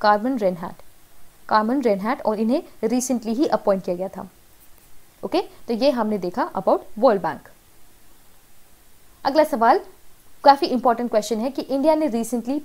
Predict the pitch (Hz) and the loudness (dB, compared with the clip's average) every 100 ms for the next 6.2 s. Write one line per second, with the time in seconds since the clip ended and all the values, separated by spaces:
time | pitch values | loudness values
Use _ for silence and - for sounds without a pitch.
0 | - 254 294 339 330 208 202 240 339 339 | 2 2 4 4 2 -2 0 2 2 -2
1 | - 226 247 254 208 202 285 202 190 190 | 0 2 2 -2 -2 -2 -2 -2 -4 -4
2 | - 202 214 339 - - - 359 240 208 | -6 -4 -4 -6 -10 -4 0 2 0 0
3 | 202 185 - - - - - - - - | -4 -6 -8 -10 -12 -20 -20 -20 -20 -20
4 | - 220 196 294 262 233 226 220 196 196 | -14 -6 4 4 4 0 -2 -2 -4 -2
5 | 311 - - 185 247 294 - - 226 262 | -6 -6 -12 -2 -2 -2 -14 -8 -2 0
6 | 311 208 | 0 -2